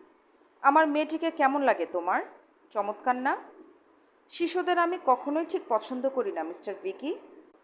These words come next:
ওদেরকে আমার কখনোই ভালো লাগে না।" "তাই বুঝি?"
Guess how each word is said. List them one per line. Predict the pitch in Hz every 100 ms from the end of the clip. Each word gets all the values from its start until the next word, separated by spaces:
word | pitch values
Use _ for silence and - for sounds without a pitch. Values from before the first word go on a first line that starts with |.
| _ _
ওদেরকে | 285 320 311 339
আমার | 320 320
কখনোই | 302 302 302 311
ভালো | - 175 160
লাগে | 156 143
না।" | 139 113 - - - _ _ _ _ -
"তাই | 294
বুঝি?" | 302 330 - 254